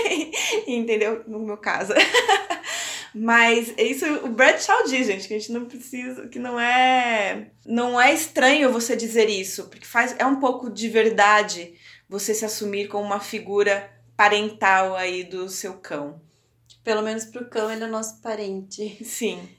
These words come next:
Speaker 2: Eu tenho cinco filhos, então.
Speaker 1: <laughs> Então, o autor, ele finaliza falando que os cães, eles têm esse mecanismo único de socialização, de sociabilidade, mas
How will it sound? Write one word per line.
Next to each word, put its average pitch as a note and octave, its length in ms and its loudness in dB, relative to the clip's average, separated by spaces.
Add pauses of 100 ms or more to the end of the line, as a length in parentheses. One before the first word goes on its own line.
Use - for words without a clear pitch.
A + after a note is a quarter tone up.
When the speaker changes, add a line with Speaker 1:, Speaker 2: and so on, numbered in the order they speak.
(140)
Speaker 2:
Eu G3+ 160 -6
tenho A3 220 -2
cinco A#3+ 360 -8
filhos, F#3 460 -12
então. F#3+ 260 -2
Speaker 1:
<laughs> D4+ 920 0 (1500)
Então, A#3 240 2
o - 20 6
autor, C4 300 4
ele D#4 240 2
finaliza B3 640 0
falando A#3 640 0
que A#3 200 -4
os A#3 140 -4
cães, B3+ 360 -2
eles A3+ 180 0
têm B3 240 -4
esse B3+ 180 -4
mecanismo A#3 680 -2
único B3 600 0
de G#3+ 140 -6
socialização, G#3+ 1000 -4
de G3+ 120 -8
sociabilidade, G#3 1120 0 (480)
mas C#4 680 2